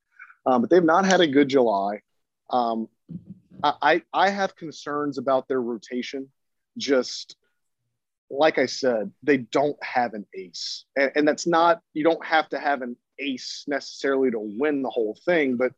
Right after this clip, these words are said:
if you look at the last few World Series winners, like,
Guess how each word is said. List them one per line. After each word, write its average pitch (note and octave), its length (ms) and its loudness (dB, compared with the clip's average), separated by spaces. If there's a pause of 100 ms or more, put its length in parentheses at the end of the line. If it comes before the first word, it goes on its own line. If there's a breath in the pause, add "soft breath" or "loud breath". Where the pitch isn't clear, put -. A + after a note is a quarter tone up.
(380 soft breath)
if - 160 -4
you E3 140 4
look F#3+ 180 4
at G3 100 2
the D#3 80 2
last D3+ 360 4
few C#3+ 580 0
World C#3 260 0
Series D3 360 -2
winners, A#2 320 -8
like, A2+ 100 -8